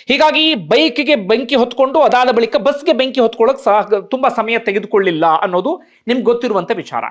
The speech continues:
ಇಲ್ಲಿವರೆಗೆ ನಾವು ಆ ಬೈಕ್ ಸವಾರನಿಗೆ ಸಂಬಂಧಪಟ್ಟ ಹಾಗೆ ಅನುಕಂಪವನ್ನ ವ್ಯಕ್ತಪಡಿಸ್ತಾ ಇದ್ವಿ. ಓರ್ವ ಬಡ ಕೂಲಿ ಕಾರ್ಮಿಕ, ಯಾವುದೋ ಟೈಲ್ಸ್ ಫ್ಯಾಕ್ಟರಿಯಲ್ಲಿ ಕೆಲಸವನ್ನ ಮಾಡ್ತಾ ಇದ್ದ, ಆತ ಕೆಲಸ ಮುಗಿಸ್ಕೊಂಡು, ಅಂದ್ರೆ ನೈಟ್ ಶಿಫ್ಟ್ ಕೆಲಸವನ್ನ ಮುಗಿಸ್ಕೊಂಡು ಮುಂಜಾನೆ ಸಮಯಕ್ಕೆ ಮನೆಗೆ ಹೋಗ್ತಾ ಇದ್ದ ಅಂತ.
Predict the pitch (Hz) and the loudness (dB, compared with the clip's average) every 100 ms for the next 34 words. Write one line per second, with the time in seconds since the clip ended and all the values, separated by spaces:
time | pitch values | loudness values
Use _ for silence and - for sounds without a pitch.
0 | - _ _ - 285 370 359 320 330 302 | -12 _ _ -2 2 4 2 2 2 2
1 | 302 311 254 254 254 254 - 190 247 349 | 4 4 4 2 4 2 0 -2 0 0
2 | 349 - 262 285 285 277 262 240 247 240 | 0 0 2 2 0 0 0 0 0 0
3 | 233 240 233 262 208 247 - 226 202 196 | 0 0 0 0 -2 -2 -4 -4 -6 -4
4 | 180 - 180 185 - 135 113 113 123 - | -4 -4 -6 -6 -6 -8 -8 -12 -14 -4
5 | 233 220 208 180 175 160 151 208 240 226 | -2 2 2 2 -2 -4 0 2 0 0
6 | 226 233 202 170 165 180 202 208 - _ | 0 0 0 -2 -4 -2 -2 -2 -10 _
7 | 185 208 226 226 254 254 254 247 220 220 | 0 2 2 0 0 -2 -2 0 -2 -2
8 | 240 233 226 196 196 220 214 196 165 - | -2 0 0 -2 -2 -4 -2 0 0 -2
9 | 147 143 185 190 - _ 202 220 247 240 | -4 0 0 -2 -6 _ 0 2 0 2
10 | 247 269 302 285 254 220 - 240 185 160 | 0 2 2 2 0 -6 -2 -2 2 0
11 | 208 208 240 240 269 269 240 233 233 247 | 2 0 -2 -4 -4 -2 0 0 0 0
12 | 240 220 226 - 226 233 302 254 269 302 | 0 0 -2 -4 -2 0 0 0 2 2
13 | 285 - 240 254 254 254 226 208 196 196 | 2 -2 -2 -2 -2 -2 0 2 0 0
14 | 185 165 139 139 143 | -2 -2 0 -2 -2